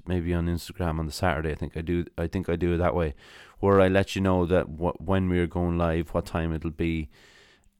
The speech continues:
and the, it's normally half six on a Saturday. And to ask as many questions as you want, silly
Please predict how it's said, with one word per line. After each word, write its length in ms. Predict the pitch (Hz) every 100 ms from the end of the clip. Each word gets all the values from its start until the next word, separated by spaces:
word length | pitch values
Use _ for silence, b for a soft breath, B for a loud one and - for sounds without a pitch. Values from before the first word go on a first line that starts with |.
| -
and 460 | 85 80 82 82
the, 240 | - 87 80
it's 180 | - -
normally 220 | 104 92
half 200 | 90 87
six 220 | 90 -
on 80 | 85
a 20 |
Saturday. 460 | - 78 73 78 65 _ _ -
And 320 | 73 80 82
to 400 | - 90 82 80
ask 380 | 69 80 - -
as 100 | 87
many 200 | 90 90
questions 400 | - 95 95 82
as 100 | 90
you 80 | 95
want, 220 | 104 92
silly 480 | - 117 113 104